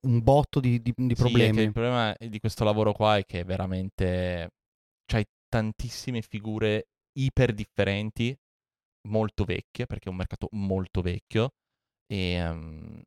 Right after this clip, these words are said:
Speaker 2: ed è complesso poi accontentare tutti, perché banalmente lì non ci sono le ventole, c'è chi si lamenta delle ventole, le ventole ovviamente fanno entrare l'acqua e quindi la macchina perde di determinate robe, eccetera. Cioè, è, è un casino.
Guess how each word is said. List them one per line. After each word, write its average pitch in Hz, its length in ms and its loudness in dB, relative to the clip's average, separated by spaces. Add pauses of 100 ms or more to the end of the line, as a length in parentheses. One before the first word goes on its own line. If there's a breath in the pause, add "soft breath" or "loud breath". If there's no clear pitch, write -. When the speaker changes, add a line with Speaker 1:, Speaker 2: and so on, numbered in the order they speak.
(200)
Speaker 2:
ed 113 140 -6
è 113 80 4
complesso 113 640 2
poi 104 160 4
accontentare 95 560 -2
tutti, - 320 -10
perché 82 340 -6
banalmente 92 800 -2 (340)
lì 101 80 -6
non 104 120 -2
ci 107 80 -8
sono 104 200 0
le 104 100 2
ventole, 101 400 -4
c'è 101 120 -6
chi - 120 -12
si - 80 -14
lamenta 101 240 -6
delle 101 180 0
ventole, 98 380 -4
le 92 80 -4
ventole 101 300 -4
ovviamente 101 320 -4
fanno 101 160 -2
entrare 101 340 2
l'acqua 101 320 0
e 95 60 -10
quindi 101 180 -8
la 101 120 -4
macchina 101 340 -6
perde 101 400 0
di 98 120 -8
determinate 101 580 -6
robe, 98 280 2
eccetera. 98 400 -4
Cioè, - 160 -10
è, 123 200 -6
è 135 80 -4
un 117 160 -2
casino. 95 580 -6